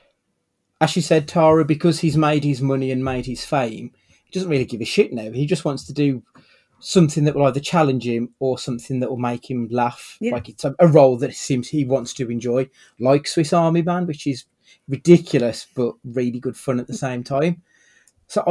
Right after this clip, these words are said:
Speaker 1: I, I do like Radcliffe. I
Speaker 2: Yeah.
Speaker 1: think he's, um, yeah, he, he's definitely a name. His name on a film would make me watch that film now.
Speaker 2: Yeah, I
Speaker 1: I think
Speaker 2: think,
Speaker 1: he's
Speaker 2: I
Speaker 1: that
Speaker 2: think,
Speaker 1: type
Speaker 2: yeah,
Speaker 1: of actor.
Speaker 2: I think so. Um, like I say, he's like Elijah Wood in that he can, they can just go off on stupid tangents to do stuff,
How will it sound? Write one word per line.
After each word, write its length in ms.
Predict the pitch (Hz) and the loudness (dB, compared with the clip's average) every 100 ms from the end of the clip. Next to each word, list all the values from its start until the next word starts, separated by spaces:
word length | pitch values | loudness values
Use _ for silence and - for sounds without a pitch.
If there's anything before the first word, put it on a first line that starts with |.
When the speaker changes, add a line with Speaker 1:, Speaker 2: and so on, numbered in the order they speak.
| 190 | 6
Speaker 1:
I, 60 | 202 | 6
I 40 | |
do 220 | 190 185 | 8 8
like 320 | 185 196 175 - | 8 2 0 0
Radcliffe. 520 | 127 117 - 135 160 | 0 0 -4 -2 -2
I 60 | 185 | 0
Speaker 2:
Yeah. 100 | 156 | 0
Speaker 1:
think 140 | 143 | -2
he's, 320 | 143 131 - | -4 -6 -4
um, 320 | 139 131 127 120 _ _ _ - | -4 -2 -4 -8 _ _ _ -4
yeah, 180 | 135 131 | -2 0
he, 160 | 151 | 0
he's 200 | 165 151 | 0 0
definitely 460 | 180 151 160 156 143 _ _ _ _ _ - | 0 0 -2 -2 -4 _ _ _ _ _ 4
a 60 | 170 | 6
name. 400 | 180 180 170 160 | 8 6 4 4
His 200 | 190 170 | 4 6
name 180 | 185 175 | 4 2
on 80 | 170 | 0
a 40 | |
film 340 | - 160 123 | 4 6 6
would 100 | 123 | 2
make 240 | 131 120 - | 0 -2 -2
me 80 | 120 | -6
watch 240 | 110 - | -6 -8
that 160 | 120 - | -10 -8
film 300 | 123 113 123 | -8 -8 -6
now. 120 | 123 | -4
Speaker 2:
Yeah, 200 | 311 190 | 0 0
I 40 | |
Speaker 1:
I 20 | 185 | 0
think 100 | 240 | -2
Speaker 2:
think, 120 | 240 | -2
Speaker 1:
he's 60 | - | -2
Speaker 2:
I 20 | |
Speaker 1:
that 80 | 247 | -4
Speaker 2:
think, 140 | 233 226 | -4 -4
Speaker 1:
type 80 | 226 | -4
Speaker 2:
yeah, 120 | 190 | -4
Speaker 1:
of 80 | - | -8
actor. 380 | - - 220 - | -12 -16 -16 -12
Speaker 2:
I 120 | 208 | -12
think 280 | 202 202 - | -10 -12 -12
so. 300 | - - 160 - - | -12 -10 -12 -16 -8
Um, 200 | 175 170 | -8 -4
like 180 | 208 214 | -4 -4
I 40 | 202 | -4
say, 200 | 190 185 | -2 -4
he's 160 | 185 | -4
like 240 | 208 202 180 | -4 -4 -2
Elijah 340 | 170 156 151 | -2 -2 -4
Wood 200 | 175 175 | -4 -4
in 100 | 147 | -4
that 200 | 147 139 | -4 -4
he 160 | 147 160 | -6 -8
can, 220 | 151 143 | -6 -4
they 120 | 156 | -4
can 160 | 151 156 | -4 -8
just 140 | 151 | -6
go 140 | - 147 | -2 -2
off 160 | 143 | -4
on 80 | 135 | -10
stupid 340 | - 147 143 - | -8 -10 -10 -8
tangents 480 | 151 151 135 131 - | -6 -4 -6 -8 -6
to 80 | |
do 160 | 139 147 | -2 -2
stuff, 440 | 131 131 131 - | -2 -4 -4 -8